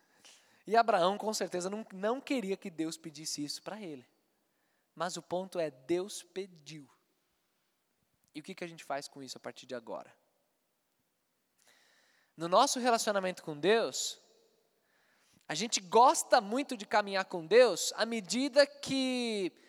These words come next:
essa caminhada traz algum tipo de retorno pra nós.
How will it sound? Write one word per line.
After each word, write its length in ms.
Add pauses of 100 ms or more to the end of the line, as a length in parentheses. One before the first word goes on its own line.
(120)
essa 240
caminhada 480
traz 240
algum 140
tipo 200
de 80
retorno 440
pra 160
nós. 480